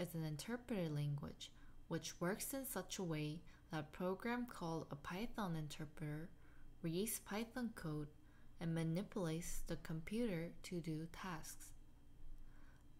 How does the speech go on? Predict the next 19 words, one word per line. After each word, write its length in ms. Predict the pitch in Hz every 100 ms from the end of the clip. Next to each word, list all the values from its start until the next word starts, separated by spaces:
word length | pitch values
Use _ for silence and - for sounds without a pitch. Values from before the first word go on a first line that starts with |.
| -
There 160 | - 202
are 220 | 208 196
rules 360 | 185 233 302 -
for 240 | - 190
how 340 | 185 - 180 185
the 120 | 180
Python 540 | - 202 233 220 180
interpreter 680 | 165 165 175 170 - 160 151
works, 520 | 147 151 - - - - - - - - -
but 200 | - 170
there 160 | 175 180
are 160 | 175 170
many 440 | 170 175 226 277
ways 420 | 220 175 175 180
to 140 | - - -
implement 580 | 214 - 185 156 160 -
this 180 | 160
interpreter 600 | 165 147 - 208 - 180 151
program. 600 | - 160 147 - 113 120